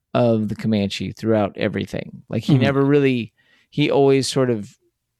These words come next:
Speaker 1: uh, knew where he stood.
Speaker 2: A-, and the big part of that was that he, uh, for a long time, he really considered the whites to have killed his mother and sister.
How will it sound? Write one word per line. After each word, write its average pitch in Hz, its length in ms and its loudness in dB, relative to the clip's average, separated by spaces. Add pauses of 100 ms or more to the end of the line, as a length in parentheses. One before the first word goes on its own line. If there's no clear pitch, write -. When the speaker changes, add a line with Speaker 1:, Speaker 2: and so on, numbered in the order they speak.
(300)
Speaker 1:
uh, 110 320 -4
knew 127 200 -2
where 120 160 2
he 113 100 -2
stood. - 460 -4 (800)
Speaker 2:
A-, - 40 -2
and 156 220 2
the 165 60 4
big 175 220 2
part 147 220 4
of 135 60 4
that 101 200 2
was 101 220 -6
that 101 180 -2 (640)
he, 107 240 -8
uh, 107 140 -6
for 113 220 -2
a 110 80 0
long 123 220 2
time, 113 180 -2
he 107 120 -2
really 104 260 -4
considered 104 480 -4
the 95 100 -2
whites 98 300 -2
to 98 120 0
have 101 160 -8
killed 104 220 -2
his 98 200 -4
mother 92 240 -2
and 80 120 -8
sister. - 440 -6